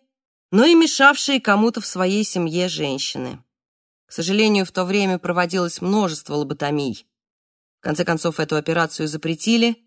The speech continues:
признав её варварской с медицинской точки зрения,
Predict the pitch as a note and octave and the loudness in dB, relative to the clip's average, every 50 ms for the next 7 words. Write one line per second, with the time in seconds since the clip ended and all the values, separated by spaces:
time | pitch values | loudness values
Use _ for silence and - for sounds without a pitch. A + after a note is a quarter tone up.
0 | _ _ _ _ _ _ _ _ - G3 G#3 F#3+ C4 C#4 C4 - C4 B3 A3 A3+ | _ _ _ _ _ _ _ _ 0 0 2 4 4 4 4 4 2 4 4 4
1 | G#3 F#3 G3+ A#3 B3 B3+ B3+ A3+ B3 A#3 - - - A3+ G#3+ - G#3+ G3+ F#3 G3 | 2 4 4 6 6 6 6 4 0 -2 -2 -2 -2 -2 -2 0 0 0 0 -2
2 | - - A3+ A3 G#3 - - F#3 - G3+ F#3+ - - G3 F3+ E3 G3+ G#3+ G#3 F3+ | -2 0 2 2 2 0 -4 -4 -2 -2 -2 -2 -4 -6 -2 -2 2 2 2 2
3 | D#3+ D3+ C#3 C3 C3+ C3+ - | 2 0 0 -2 -4 -6 -10